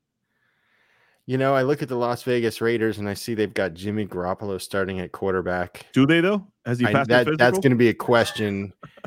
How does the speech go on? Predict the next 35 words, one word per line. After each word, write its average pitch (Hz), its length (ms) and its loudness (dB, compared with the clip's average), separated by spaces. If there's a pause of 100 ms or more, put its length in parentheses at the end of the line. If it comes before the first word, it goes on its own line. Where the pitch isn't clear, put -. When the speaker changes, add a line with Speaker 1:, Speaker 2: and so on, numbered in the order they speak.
Speaker 1:
That's 143 180 -8
gonna 143 160 2
be 117 100 2
a 98 40 -2
question 110 440 0
that 101 160 -4
far 104 260 -2
into 101 200 -6
the 98 100 -6
season, 135 480 -6
you 98 160 -4
know, 110 220 2
and, 107 280 -6
and 107 300 -4
as 110 180 -4
many 107 220 0
people 101 400 -4
say, 92 440 0 (480)
you 92 120 -8
know, 87 360 -4 (140)
they 92 160 -6
talk 92 280 -6
about 90 260 0
Tua 90 440 -2
and 87 160 -8
his 90 200 -6
ability 87 400 -2
to 80 60 -10
stay 92 220 -4
Speaker 2:
Yeah. 87 60 -2
Speaker 1:
healthy 87 280 -6
for 87 120 -8
an 87 80 -4
entire 87 300 -6
season. 113 400 -2